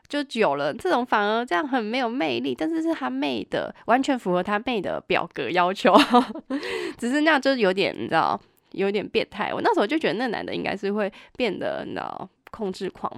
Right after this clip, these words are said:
变态这样，结果后面真的是有被我猜中。<laughs>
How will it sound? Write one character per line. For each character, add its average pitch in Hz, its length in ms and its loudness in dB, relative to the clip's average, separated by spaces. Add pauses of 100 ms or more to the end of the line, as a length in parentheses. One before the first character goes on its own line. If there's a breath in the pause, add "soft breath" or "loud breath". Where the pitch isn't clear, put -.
变 - 200 -4
态 - 200 -8 (100)
这 - 60 -8
样， - 120 -8 (680 loud breath)
结 202 100 0
果 180 240 0
后 220 140 4
面 208 220 2
真 185 100 0
的 175 60 -2
是 202 100 -4
有 - 80 -2
被 190 100 -4
我 - 60 -2
猜 - 260 -12
中。 - 160 -8 (100)
<laughs> - 1040 6